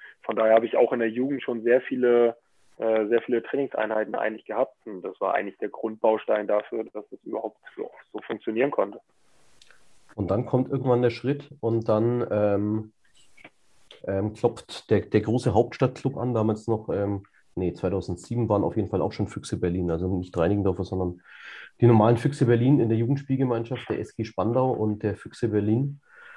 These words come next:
Speaker 2: Ähm,
Speaker 1: Genau.
Speaker 2: und dann schließlich ein Jahr später über die zweite Herrenmannschaft schließlich dann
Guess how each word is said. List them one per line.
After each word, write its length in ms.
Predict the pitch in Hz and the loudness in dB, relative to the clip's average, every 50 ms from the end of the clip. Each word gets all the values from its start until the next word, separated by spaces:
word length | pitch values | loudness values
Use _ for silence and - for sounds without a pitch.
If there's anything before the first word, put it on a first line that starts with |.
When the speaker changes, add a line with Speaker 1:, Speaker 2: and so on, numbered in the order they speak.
| - - - - - | -20 -20 -14 -4 2
Speaker 2:
Ähm, 80 | 113 110 | 4 6
Speaker 1:
Genau. 260 | 110 113 104 98 - | 6 6 4 2 0
Speaker 2:
und 160 | - 113 104 120 | -4 -4 0 2
dann 240 | 113 113 117 113 | 4 4 4 2
schließlich 480 | 113 - 127 113 113 127 120 110 117 - | 0 -2 -4 -2 0 0 -2 -2 0 2
ein 120 | - 107 | 4 6
Jahr 160 | 117 113 107 107 | 6 6 4 4
später 540 | - - - 104 107 123 127 120 113 - | 0 -2 0 0 2 4 4 4 2 2
über 220 | - 135 120 131 120 | -2 -2 0 0 -2
die 100 | 113 113 | -4 -4
zweite 320 | - 110 98 104 120 113 | -2 0 0 0 0 -2
Herrenmannschaft 720 | 98 98 107 117 117 113 120 123 120 - - 123 - - - | -4 -4 -2 -2 -2 -2 -4 -4 -6 -6 -8 -10 -10 -12 -16
schließlich 480 | - - 113 107 107 123 120 117 117 | -10 -10 -8 -8 -6 -8 -10 -8 -4
dann 420 | - 104 107 113 113 120 117 113 | -4 -2 0 -2 -2 -4 -8 -14